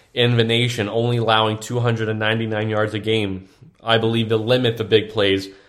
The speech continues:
Kenneth Wa-, Walker, Heisman candidate for Michigan State. I believe the focus will be on shutting him down and making Peyton Thorne make plays against a good Michigan secondary who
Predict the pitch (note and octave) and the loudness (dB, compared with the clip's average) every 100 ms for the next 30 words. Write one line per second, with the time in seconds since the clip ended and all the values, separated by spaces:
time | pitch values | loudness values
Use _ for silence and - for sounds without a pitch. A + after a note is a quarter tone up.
0 | _ _ _ - A#2+ A#2+ A2+ A2+ A2+ A2+ | _ _ _ -2 2 2 2 2 2 2
1 | A2 G#2+ G#2+ G2 F#2+ A2+ A#2+ B2 A#2 A#2 | 2 2 0 -6 -4 2 4 2 -2 -2
2 | A#2+ A2+ G#2+ G#2+ - G2+ G#2 G#2+ G2+ G2+ | -2 -2 -2 -4 -4 -4 -4 -4 -6 -4
3 | G#2 G2+ - - _ A#2 A2+ A2+ A2 A#2 | -4 -6 -12 -20 _ -2 2 2 0 -2
4 | G#2 A#2 A2+ A2+ - G2+ G2+ G2+ G2+ - | -4 -2 -2 -4 -8 -10 -2 -2 -2 -2
5 | A2+ A2 G#2+ G#2 G#2+ G#2 G#2+ A2+ A2 A2 | -2 -2 -2 -2 0 0 -2 -4 0 0
6 | - A2+ G#2+ G#2 - _ _ _ _ _ | 0 -4 -6 -8 -16 _ _ _ _ _
7 | _ - - _ B2+ A#2 A#2 G#2 A2+ A2+ | _ -20 -20 _ 0 2 2 0 0 2
8 | A2 A2 - B2+ A#2 G#2+ - C3 C#3 C#3+ | 0 -2 -2 0 0 -4 -2 0 2 0
9 | D3+ B2+ C3 C3+ C#3 C#3 C3+ B2 C#3+ C#3+ | -2 0 2 2 0 -2 -4 -2 -2 -2
10 | A#2 A#2 A#2 B2 E3 C#3 B2 | -2 -2 0 0 0 -2 -8